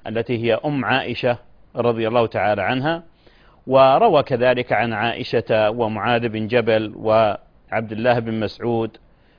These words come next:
وعثمان وعلي وعبد الله بن عمرو بن العاص وعبد الله بن عمر بن الخطاب وغير هؤلاء من الصحابة الأجلاء رضي الله تعالى عنهم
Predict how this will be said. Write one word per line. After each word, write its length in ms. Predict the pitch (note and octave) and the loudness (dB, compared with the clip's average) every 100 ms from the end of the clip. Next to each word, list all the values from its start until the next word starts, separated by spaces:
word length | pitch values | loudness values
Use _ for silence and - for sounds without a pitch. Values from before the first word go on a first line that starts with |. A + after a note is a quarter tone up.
| _ - | _ -6
وعثمان 880 | B2 B2 D3 C3 C3 C3 B2+ B2+ G#2+ | 0 2 2 0 2 2 2 -2 -8
وعلي 720 | F2 F#2+ A#2+ C3 B2+ B2 - _ _ _ - - | -6 0 2 2 0 -2 -6 _ _ _ -20 -4
وعبد 800 | A2 A2+ A2+ G#2+ - - G#2+ A2+ | 4 6 6 4 -2 -4 -2 -2
الله 260 | B2 C3 B2 | 2 2 2
بن 160 | A#2 | -2
عمرو 300 | G#2+ B2+ A#2+ | -2 0 -2
بن 100 | A2 | -2
العاص 480 | A2 G#2 B2+ B2 - | -4 0 2 2 -2
وعبد 240 | F#2 A#2 | -6 -4
الله 240 | A#2 B2+ A#2+ | -2 0 0
بن 160 | A2+ | -2
عمر 280 | G#2+ B2+ B2 | -4 -2 0
بن 100 | A#2 | -2
الخطاب 600 | A2+ - A2+ B2+ B2+ B2+ - _ _ _ _ - - | -4 -4 -2 4 6 4 0 _ _ _ _ -20 -2
وغير 680 | A#2 A#2+ A#2+ F#3 F3+ D#3+ C#3 | 2 4 2 -2 -2 -2 -2
هؤلاء 920 | C3 C#3+ C3 B2+ C#3 C3+ C3+ C3 B2+ A#2+ | -2 -2 -4 -4 -2 -4 -6 -6 -6 -6
من 180 | B2 B2 | -6 -6
الصحابة 540 | A#2+ - - C3 A#2+ A#2 | -6 -8 0 0 0 -4
الأجلاء 800 | A2 A#2 A2+ A2+ A#2 A#2+ A2+ - | -6 -6 -4 -4 2 2 2 0
رضي 260 | B2+ B2 | -2 -2
الله 240 | A2+ A2+ A2 | -2 -2 -2
تعالى 360 | A2 G2+ A2 | -2 0 0
عنهم 500 | G2+ G#2+ G#2 A2 G#2 | 0 -2 -4 -6 -8